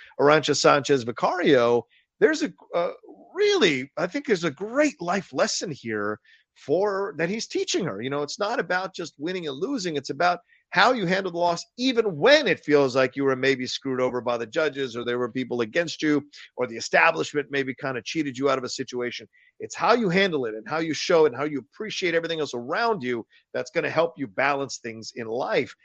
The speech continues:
And certainly a powerful lesson for anybody, whether you're competing in something small like a movie <laughs> trivia contest or something big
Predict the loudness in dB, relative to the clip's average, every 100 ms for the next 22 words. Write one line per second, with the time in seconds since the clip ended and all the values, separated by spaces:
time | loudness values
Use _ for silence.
0 | _ -6 -2 0 2 2 4 4 4 2
1 | 2 -2 2 4 4 0 _ _ 2 4
2 | 4 4 4 4 2 2 -2 -4 -6 -2
3 | 0 0 0 -2 0 -4 -2 0 2 2
4 | 4 6 6 6 2 2 2 2 0 0
5 | -2 -2 -4 -4 -4 -6 -6 6 8 8
6 | 2